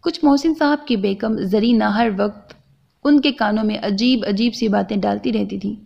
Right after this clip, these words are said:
उनकी तीनों बेटियां भी उनके आगे पीछे फिरती रहती थीं। तभी उन्हें अपने लायक फाइक से बेटे के लिए अलीज़े जैसी अपने आप में मगन रहने वाली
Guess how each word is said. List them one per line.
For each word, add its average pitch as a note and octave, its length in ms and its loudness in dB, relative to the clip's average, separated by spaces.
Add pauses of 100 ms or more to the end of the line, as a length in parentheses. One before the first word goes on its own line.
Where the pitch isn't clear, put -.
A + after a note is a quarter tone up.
(480)
उनकी A3 220 0
तीनों B3 320 2
बेटियां G3+ 400 0
भी F#3+ 200 -2
उनके A#3 340 -2
आगे A3 320 -2
पीछे G#3 280 -4
फिरती G#3+ 340 -4
रहती G#3 260 -6
थीं। G3+ 220 -4
तभी G#3+ 260 -2
उन्हें G3+ 260 -2
अपने - 300 -6
लायक G#3+ 320 -2
फाइक G#3+ 340 -4
से A3 160 -6
बेटे G3 280 -2
के A3 160 -6
लिए G3+ 200 -4
अलीज़े C4 460 0
जैसी G#3+ 420 -4 (100)
अपने - 260 -2
आप B3 280 -4
में A#3 80 -4
मगन G#3 340 -2
रहने G3+ 220 0
वाली G3+ 240 -2